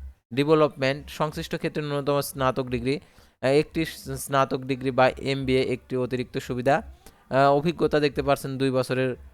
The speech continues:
কাজের অভিজ্ঞতা থাকতে হবে। আর সুবিধাদি,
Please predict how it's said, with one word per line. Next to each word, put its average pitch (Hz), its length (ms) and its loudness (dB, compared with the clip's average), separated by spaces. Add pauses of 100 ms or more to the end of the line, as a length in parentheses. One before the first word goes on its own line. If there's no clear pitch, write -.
(140)
কাজের 123 260 4
অভিজ্ঞতা 127 340 2
থাকতে - 300 -4
হবে। 139 260 0 (260)
আর - 160 4
সুবিধাদি, 156 580 2